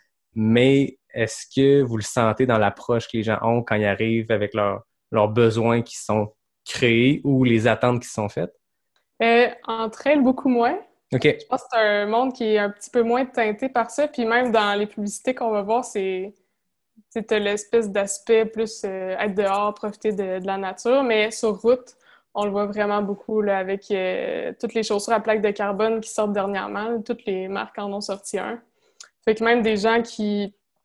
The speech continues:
Speaker 2: à prime abord, en ont pas vraiment besoin, entre guillemets, vont nous aborder, puis, tu sais, ça crée beaucoup, beaucoup d'engouement. Fait que je pense que c'est un peu l'intérêt de la boutique spécialisée, c'est qu'on, on peut vraiment orienter les gens puis les informer aussi par rapport à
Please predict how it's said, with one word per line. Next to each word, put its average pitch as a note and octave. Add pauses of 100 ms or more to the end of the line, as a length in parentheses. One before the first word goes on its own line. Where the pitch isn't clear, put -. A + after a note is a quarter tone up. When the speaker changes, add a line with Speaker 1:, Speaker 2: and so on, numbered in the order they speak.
(240)
Speaker 2:
à A#3+
prime A#3
abord, G#3 (100)
en G3+
ont G3
pas G#3+
vraiment G3+ (220)
besoin, G3+
entre G#3+
guillemets, G#3
vont G3+
nous G3+
aborder, G3
puis, G3
tu - (140)
sais, A3+
ça G#3
crée A#3+
beaucoup, A#3
beaucoup A3+
d'engouement. G#3+
Fait A3
que - (420)
je -
pense B3+
que -
c'est A#3+
un G#3+
peu A#3+
l'intérêt G#3+
de G#3+
la G3
boutique G#3+
spécialisée, G#3+
c'est A3+
qu'on, G#3+ (240)
on G#3+
peut A3+
vraiment G#3+
orienter G#3
les G3+
gens G#3+
puis G#3+
les G3+
informer G3+
aussi G#3+
par G#3
rapport G3+
à F#3+